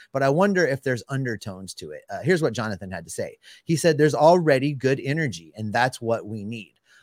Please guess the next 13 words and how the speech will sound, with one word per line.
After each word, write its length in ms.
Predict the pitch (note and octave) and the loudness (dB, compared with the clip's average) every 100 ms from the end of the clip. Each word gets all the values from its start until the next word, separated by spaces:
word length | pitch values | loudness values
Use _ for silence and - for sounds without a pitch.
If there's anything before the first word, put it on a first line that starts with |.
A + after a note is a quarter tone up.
| - | -6
A 80 | |
lot 280 | A2 A#2+ C3 | 0 2 4
of 220 | C#3+ C3 | 2 -2
good, 440 | G#2+ A#2+ A#2 A#2 A2 | -2 0 0 -2 -8
gritty 360 | G2 A#2+ A#2+ A#2 | -6 -4 -4 -2
guys." 560 | C3 B2 D2+ A1+ - _ _ | 0 0 -2 -10 -18 _ _
Uh, 120 | - F2 B1+ - _ _ | -14 -12 -12 -18 _ _
that's 200 | C3 C3 | -4 -2
a 60 | D3 | -2
scary 460 | - - B2+ A#2 A#2+ | -6 -2 -2 0 -2
sight. 360 | D3+ D3+ E2 - | 0 0 0 -8
On 180 | B2 A2+ | -8 -2
paper, 540 | F#3 C4+ C4 C3+ C3 | 0 0 2 -2 -2